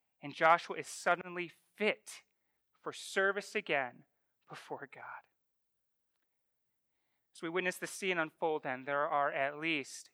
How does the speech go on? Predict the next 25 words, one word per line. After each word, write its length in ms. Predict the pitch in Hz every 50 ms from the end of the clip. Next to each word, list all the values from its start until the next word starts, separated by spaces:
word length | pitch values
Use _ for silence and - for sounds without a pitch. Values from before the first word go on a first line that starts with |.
| _ _ _
three 320 | 160 151 160 165 175 185
things 680 | - _ - 180 156 135 123 123 - - - - - - _ _ _ _
that 140 | - 139 -
stick 260 | - - 165 147 -
out 220 | 147 131 123 120 - -
to 180 | - 147 131
us. 400 | 139 120 - - - - - - _ _ _ _ _ _ _ _ _ _ _ _ _ _ _ _ _ _ _ _ _ _ - - _
And 120 | 156 143
the 40 | 143
first 360 | - - 196 202 196 - -
is, 260 | 160 135 135 135 -
in 80 | 170 143
the 60 | 143
words 340 | 135 147 151 160 156 - -
of 140 | 147 139 - - - - _
Tim 280 | - - 175 180 208
Keller, 460 | - - 185 151 135 127 - - - - _ _ _ _ _ _ _ _ _ _ _ _ _ _ _ _ _ _
"You 380 | 151 151 170 190 202 214 220 -
are 220 | 196 175 170 160
more 320 | 156 156 151 160 165 180 175
sinful 680 | - - - 190 170 165 147 - - 123 120 135 - _ _ _ _ _ _ _ _ _ _ _ _
than 120 | - 139 131
you 200 | 139 156 156 139
ever 260 | 127 123 127 127 127
thought 600 | - - _ _ - 151 135 123 - - - -